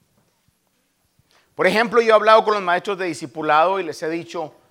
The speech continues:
sobre ciertos temas bíblicos, quizás ustedes tengan un punto de vista distinto al que yo tengo. Y están en la libertad de dar su punto de vista. Sin embargo, les pedí, les demandé y les exigí.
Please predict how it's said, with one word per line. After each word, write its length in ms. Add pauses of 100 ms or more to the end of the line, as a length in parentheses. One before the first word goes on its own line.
(240)
sobre 320
ciertos 500
temas 340
bíblicos, 800 (720)
quizás 340
ustedes 500
tengan 280
un 160
punto 340
de 120
vista 300
distinto 560
al 100
que 160
yo 160
tengo. 440 (1800)
Y 100
están 220
en 40
la 100
libertad 440
de 60
dar 140
su 200
punto 280
de 80
vista. 320
Sin 220
embargo, 680
les 320
pedí, 500
les 180
demandé 460
y 60
les 160
exigí. 640